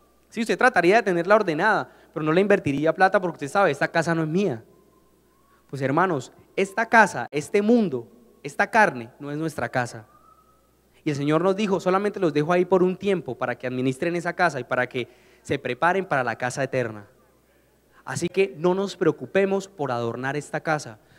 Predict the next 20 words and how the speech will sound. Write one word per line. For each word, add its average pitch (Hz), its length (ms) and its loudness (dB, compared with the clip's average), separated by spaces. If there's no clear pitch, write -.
sino 135 280 -8
preocupémonos 160 680 -2
por 120 180 -10
glorificarlo 123 760 -2
y 117 120 -6
así 190 360 -6
hacer 123 280 -4
tesoros 135 440 -6
en 120 80 -8
la 107 100 -8
casa 113 320 -4
venidera. 101 480 -6
Y - 60 -16
quiero 180 240 6
que 214 100 6
terminemos 165 460 0
mirando 147 300 2
Apocalipsis, 135 840 2
capítulo 139 440 4
doce, 110 380 4